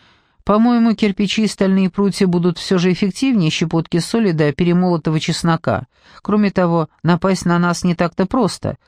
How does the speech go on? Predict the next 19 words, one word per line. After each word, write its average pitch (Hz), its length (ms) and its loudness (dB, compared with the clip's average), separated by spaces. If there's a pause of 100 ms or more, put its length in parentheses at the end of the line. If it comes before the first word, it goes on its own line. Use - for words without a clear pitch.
вокруг 160 400 0
одни 175 240 0
полицейские". 156 880 -2 (1120)
"Полагаю, 214 460 0
это 294 160 -2
справедливый, 233 640 0
мисс 233 300 0
Рук", — 226 260 0
ответил 214 380 0
Джекоби, 196 460 0
"однако 190 460 0
я 254 140 0
начинаю 233 500 0
подозревать, 180 800 0
что - 360 -2
наш 175 400 0
преступник 214 1000 -2 (380)
носит 180 580 2
жетон". 170 800 -2